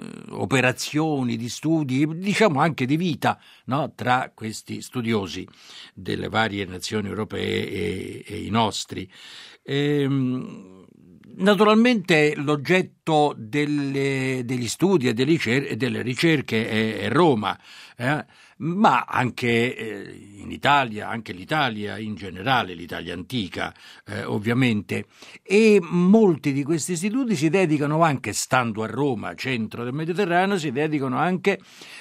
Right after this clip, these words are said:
a ricerche, studi e iniziative che riguardano i paesi del Mediterraneo, soprattutto del Mediterraneo meridionale, diciamo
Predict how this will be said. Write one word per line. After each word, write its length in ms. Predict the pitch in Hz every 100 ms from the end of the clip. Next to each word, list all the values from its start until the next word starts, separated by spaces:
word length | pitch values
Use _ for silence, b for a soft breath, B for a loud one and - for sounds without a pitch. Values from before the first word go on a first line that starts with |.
| B
a 80 | 113
ricerche, 520 | 110 170 175 - 147
studi 440 | 135 180 208 202
e 40 | 185
iniziative 600 | 123 117 160 147 180 202
che 80 | 147
riguardano 520 | 151 151 170 165 170
i 60 | 135
paesi 380 | 131 160 139
del 140 | 143 135
Mediterraneo, 540 | 143 147 151 185 156
soprattutto 640 | 117 117 113 165 123 139 B B B B
del 180 | 95 107
Mediterraneo 600 | 113 107 113 117 117 113
meridionale, 560 | 113 113 113 131 113 95
diciamo 400 | 107 117 113